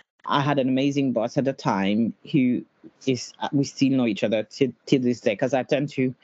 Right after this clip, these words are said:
somehow have maintained relationship a long time. So people I worked with twenty years ago,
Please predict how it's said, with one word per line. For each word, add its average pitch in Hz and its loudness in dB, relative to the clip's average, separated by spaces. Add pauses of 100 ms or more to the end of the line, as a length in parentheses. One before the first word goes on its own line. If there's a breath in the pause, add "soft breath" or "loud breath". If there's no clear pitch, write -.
(380 loud breath)
somehow 156 0
have 135 -2
maintained 131 0 (280)
relationship 127 0 (600 soft breath)
a - -4
long 143 2
time. 104 0
So - 0
people 175 2
I 175 2
worked 151 -2
with 131 -2
twenty 127 2
years 120 2
ago, 117 -2